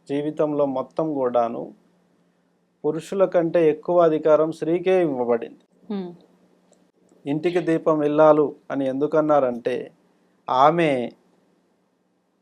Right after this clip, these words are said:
Speaker 1: భోజన అర్హతను నిర్ణయించాలి, ఆమె ఆ ఇంటి యొక్క సౌభాగ్యాన్ని కాపాడాలి, ఆమె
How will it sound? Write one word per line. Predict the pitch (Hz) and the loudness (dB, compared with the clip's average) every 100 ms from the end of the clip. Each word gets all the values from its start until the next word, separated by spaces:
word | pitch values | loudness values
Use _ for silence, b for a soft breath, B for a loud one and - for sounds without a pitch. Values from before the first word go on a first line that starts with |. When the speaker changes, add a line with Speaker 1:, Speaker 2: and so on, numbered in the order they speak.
| - | -4
Speaker 1:
భోజన | 139 156 160 165 | 4 4 4 6
అర్హతను | 151 139 135 135 127 143 - _ _ b b b b 139 | 6 4 0 -6 -6 -8 -12 _ _ b b b b -4
నిర్ణయించాలి, | 139 143 139 127 123 120 117 - - _ _ _ _ _ _ _ | -2 0 0 -2 -2 -2 -2 -8 -20 _ _ _ _ _ _ _
ఆమె | 135 143 165 175 143 127 - _ _ _ _ _ _ _ - | 2 2 4 2 0 -2 -8 _ _ _ _ _ _ _ -4
ఆ | 131 | -2
ఇంటి | 139 143 147 | 0 -2 0
యొక్క | 170 156 147 | 0 2 -2
సౌభాగ్యాన్ని | - 135 143 160 160 156 151 147 | 0 -2 2 2 2 0 0 -2
కాపాడాలి, | 131 127 - 135 127 117 - - b b b b b _ _ _ _ _ _ | -2 -2 0 0 0 -4 -8 -20 b b b b b _ _ _ _ _ _
ఆమె | 131 139 165 175 147 127 | 2 4 4 2 0 -2